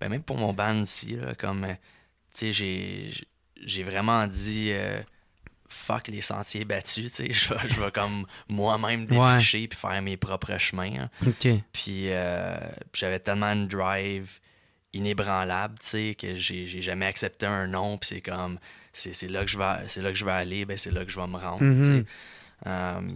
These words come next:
Speaker 2: Fait que le fait d'être têtu, <laughs> ça a
Speaker 1: Ouais,
Speaker 2: été
Speaker 1: le,
Speaker 2: très bénéfique
Speaker 1: ouais,
Speaker 2: pour
Speaker 1: le,
Speaker 2: toi.
Speaker 1: ouais, puis aussi,
Speaker 2: <laughs>
Speaker 1: euh, euh, tu sais, ce que, c'est, c'est, c'est, c'est un peu fou ce que j'ai fait, tu sais, parce que pendant quasiment dix ans, je vivais un peu comme un robot, là.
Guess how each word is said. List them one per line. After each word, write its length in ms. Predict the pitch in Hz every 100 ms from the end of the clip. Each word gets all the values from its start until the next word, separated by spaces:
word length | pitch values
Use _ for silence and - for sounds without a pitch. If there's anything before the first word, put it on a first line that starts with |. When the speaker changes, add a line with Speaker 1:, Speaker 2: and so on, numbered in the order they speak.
| - - - -
Speaker 2:
Fait 120 | 131
que 60 | 131
le 60 |
fait 240 | - 175 143
d'être 300 | 117 113 -
têtu, 560 | 110 98 - - 123 - 127 123
<laughs> 280 | - - -
ça 140 | - 143
a 40 | 160
Speaker 1:
Ouais, 120 | 117
Speaker 2:
été 160 | 165 -
Speaker 1:
le, 40 |
Speaker 2:
très 220 | 175 165
bénéfique 500 | 165 143 131 117 151 135
Speaker 1:
ouais, 140 | 139
Speaker 2:
pour 80 | 131
Speaker 1:
le, 120 | 98
Speaker 2:
toi. 120 | 135 156 - - - 151
Speaker 1:
ouais, 140 | 147
puis 160 | - 110
aussi, 500 | 101 - 123 131 117
Speaker 2:
<laughs> 0 |
Speaker 1:
euh, 100 | 104 - - - - -
euh, 480 | 104 101 98 95 92 90 _ _ _ _ _ _ _ - -
tu 80 | -
sais, 300 | - 113 110
ce 180 | - -
que, 520 | 101 98 98 98 95 - -
c'est, 220 | - - - _ _ _ _ _ _ -
c'est, 400 | - - - - _ - - - _ -
c'est, 220 | - - - -
c'est 140 | -
un 40 | 98
peu 120 | 139
fou 240 | 120 - 135
ce 100 | -
que 80 | 98
j'ai 160 | 95
fait, 220 | 92 101
tu 80 | -
sais, 80 | 113
parce 100 | -
que 80 | 95
pendant 280 | 101 101 104
quasiment 380 | 104 107 113
dix 300 | 113 98 101
ans, 140 | 107 117
je 120 | 95
vivais 220 | 98 95
un 140 | 101 92
peu 160 | 101
comme 180 | - 95
un 140 | 92 92
robot, 480 | 95 92 92 110
là. 140 | 65